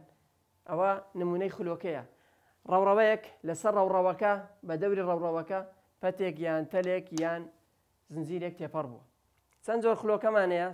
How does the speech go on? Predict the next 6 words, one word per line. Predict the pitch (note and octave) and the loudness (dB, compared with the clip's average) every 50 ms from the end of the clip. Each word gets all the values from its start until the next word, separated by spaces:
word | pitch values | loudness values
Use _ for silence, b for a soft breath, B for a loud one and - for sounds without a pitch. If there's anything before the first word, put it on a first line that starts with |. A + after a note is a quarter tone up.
| - - | -6 -2
سێ | A3 A#3+ A3 F#3+ | -2 0 0 0
جۆر | F#3 E3 - | -2 -4 -4
خلۆکەمان | F3 D#3+ D3+ B2+ - C3+ B2 G#2 A#2+ | -4 -4 -4 -6 -6 -10 -12 -14 -16
هەیە. | A#2+ - _ _ _ _ _ _ _ _ _ _ _ _ _ _ _ _ _ _ | -20 -20 _ _ _ _ _ _ _ _ _ _ _ _ _ _ _ _ _ _
خلۆکە | - G#3+ G3+ G3 G3+ G#3+ G#3 G#3 | -2 2 2 2 4 4 6 8
دارەکان، | G3+ G3+ G3 F#3+ G3 A#3 A#3 A3+ | 8 8 8 6 4 2 2 2